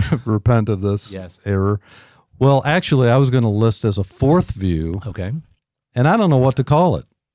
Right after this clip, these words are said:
Speaker 1: but I was just going to call it the viticulture
Speaker 2: Let's hear it.
Speaker 1: view, which is the, the raising of grapes.
Speaker 2: Mm-hmm.
Speaker 1: And, and I agree with you. I think that is what is in view here.
Speaker 2: Mm.
Speaker 1: And when we look at the,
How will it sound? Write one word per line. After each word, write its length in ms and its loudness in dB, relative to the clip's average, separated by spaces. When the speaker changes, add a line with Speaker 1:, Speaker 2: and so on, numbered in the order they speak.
Speaker 1:
but 140 -2
I 100 4
was 120 2
just 180 0
going 200 2
to 60 0
call 240 0
it 80 -4
the 60 -2
viticulture 800 -4
Speaker 2:
Let's 160 -8
hear 100 -6
it. 40 -2
Speaker 1:
view, 220 -6
which 200 -2
is 220 0
the, 380 -2
the 240 -8
raising 400 0
of 100 -6
grapes. 640 -2
Speaker 2:
Mm-hmm. 300 0
Speaker 1:
And, 340 -4
and 120 -2
I 100 2
agree 300 2
with 180 -2
you. 220 -10
I 120 -2
think 340 -4
that 280 0
is 220 -4
what 220 0
is 180 -4
in 160 -4
view 260 -2
here. 400 -6
Speaker 2:
Mm. 60 -12
Speaker 1:
And 460 0
when 240 2
we 80 4
look 180 2
at 100 0
the, 380 2